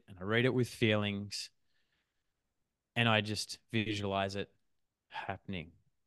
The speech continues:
So it's not meant to be, you know, it takes you thirty seconds or twenty seconds to read. If that's the case, it's way too short. There's no details to it, and you won't be feeling it. So that's,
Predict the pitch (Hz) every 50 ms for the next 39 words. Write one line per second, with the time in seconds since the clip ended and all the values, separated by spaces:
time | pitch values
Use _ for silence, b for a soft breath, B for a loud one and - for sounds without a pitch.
0 | _ _ _ - - 127 117 113 113 - - _ _ _ _ _ _ _ - 127
1 | - - 139 139 147 147 - 151 147 135 - 135 120 123 120 117 113 113 - _
2 | _ _ _ _ _ _ _ _ _ _ _ _ 120 113 107 104 104 107 - -
3 | _ _ _ _ _ _ _ - 110 - - 117 110 110 - - 113 107 101 95
4 | 92 - _ _ _ _ _ _ _ _ _ _ _ _ _ _ _ _ _ _
5 | _ _ _ _ _ _ _ _ _ _ - _ 120 113 107 104 95 - - 110
6 | 104 - 113 110 104 - - 104 104 98 - 113 101 - 104 92 - - 95 95
7 | 101 107 127 135 131 - - 110 104 - 113 101 - - - - - 107 104 123
8 | 143 - - - - 104 - - - 104 95 98 - - 90 - - - 101 98
9 | 92 65 - 92 92 104 95 92 87 90 - 90 92 - - 101 90 85 - -
10 | - 92 87 - - _ _ _ _ _ _ _ _ _ _ _ - 95 95 98
11 | 98 92 - 87 - - - 92 87 87 85 82 82 - _ _ - _ _ _
12 | _ _ _ _ _ _ _ _ _ _ _ _ _ _ _ _ _ _ _ _
13 | _ _ - - 135 139 151 165 165 - - - - -